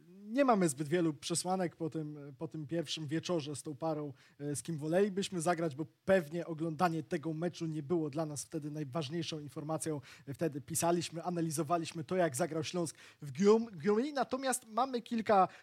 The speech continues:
przesłanek. Ta najważniejsza to jest wynik. Hapoel Berszewa wygrał w Bułgarii, e, dwa do zera. Wiemy, że zaprezentował się,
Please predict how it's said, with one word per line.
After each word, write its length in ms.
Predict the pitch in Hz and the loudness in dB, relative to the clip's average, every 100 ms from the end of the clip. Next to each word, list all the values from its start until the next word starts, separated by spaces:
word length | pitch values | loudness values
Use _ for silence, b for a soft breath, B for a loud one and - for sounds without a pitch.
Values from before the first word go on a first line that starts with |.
| - | -12
przesłanek. 520 | - 147 170 196 208 | -6 -2 0 2 2
Ta 100 | 175 | 2
najważniejsza 640 | 165 151 156 139 185 - | 2 0 -2 -2 -2 -2
to 120 | 143 160 | -4 -2
jest 260 | 147 117 | -2 -4
wynik. 380 | 123 185 240 233 | 0 0 0 -2
Hapoel 380 | 180 170 180 165 | -4 2 4 4
Berszewa 420 | 160 143 180 156 | 2 0 0 0
wygrał 300 | 147 180 170 | -2 0 0
w 40 | |
Bułgarii, 480 | 135 165 170 165 156 B B - | 2 2 4 4 2 B B 2
e, 160 | 165 | 2
dwa 240 | 143 180 185 | 4 4 6
do 120 | 170 | 4
zera. 260 | 165 254 | 4 4
Wiemy, 340 | 233 202 214 202 | 4 2 2 2
że 100 | 170 | 2
zaprezentował 600 | 175 170 165 170 180 175 | 0 0 -4 -2 0 0
się, 240 | - 165 | 2 2